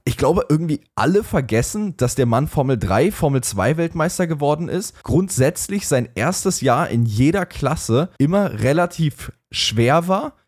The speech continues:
immer relativ tough war und dann über Zeit hinweg sich was aufgebaut hat und auf dieser Grundlage dann Formel drei und Formel zwei Weltmeister geworden ist. Und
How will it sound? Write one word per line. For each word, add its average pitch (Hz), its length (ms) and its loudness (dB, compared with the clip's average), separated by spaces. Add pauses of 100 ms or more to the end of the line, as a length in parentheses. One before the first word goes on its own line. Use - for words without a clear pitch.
(100)
immer 160 240 2
relativ 143 440 -2
tough - 300 -2
war 208 300 -4
und 131 200 0
dann 139 200 2
über 151 240 0
Zeit 165 420 0
hinweg 160 320 -2
sich 160 220 -2
was 139 140 0
aufgebaut 151 680 0
hat 190 160 -2
und 139 100 -2
auf 123 120 0
dieser 139 240 0
Grundlage 156 640 0
dann 139 180 0
Formel 139 320 2
drei 113 220 2
und 135 80 -2
Formel 135 240 0
zwei 170 260 -6
Weltmeister 120 480 -2
geworden 87 400 -2
ist. - 340 -6
Und 123 400 0